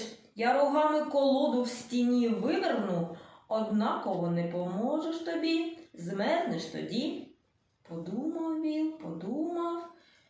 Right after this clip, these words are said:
та й пустив барана. А пізніше трохи й свиня прибилася до вола. «Пусти, брате, погрітися». «Ні, не пущу». «Ти в землі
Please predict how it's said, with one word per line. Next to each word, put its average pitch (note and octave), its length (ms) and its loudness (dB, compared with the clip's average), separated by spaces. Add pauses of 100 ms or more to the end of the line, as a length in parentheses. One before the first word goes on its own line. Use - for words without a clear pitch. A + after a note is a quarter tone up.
(340)
та A#3+ 100 -6
й - 60 -2
пустив F3+ 380 -4
барана. E3+ 400 -6 (680)
А F3 80 -14
пізніше E3+ 560 -6
трохи C4 400 -6
й C#4+ 60 -8
свиня C#4 520 -6 (400)
прибилася F3 680 -4
до F#3 120 -2
вола. F#3+ 520 -6 (520)
«Пусти, F#4+ 800 -4
брате, E4+ 600 2 (120)
погрітися». E4+ 1040 0 (460)
«Ні, B3 260 0
не B3+ 180 0
пущу». - 440 -6 (600)
«Ти - 200 0
в - 40 0
землі A3+ 500 2